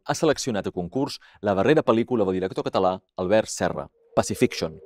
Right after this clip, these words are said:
una coproducció a quatre entre França,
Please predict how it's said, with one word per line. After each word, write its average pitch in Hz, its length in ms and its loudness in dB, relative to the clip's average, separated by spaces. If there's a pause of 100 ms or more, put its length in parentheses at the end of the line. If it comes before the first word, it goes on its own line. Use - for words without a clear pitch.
(200)
una 165 180 2
coproducció 110 480 -2
a 87 80 -2
quatre 139 480 4
entre 90 240 -6
França, 123 460 -2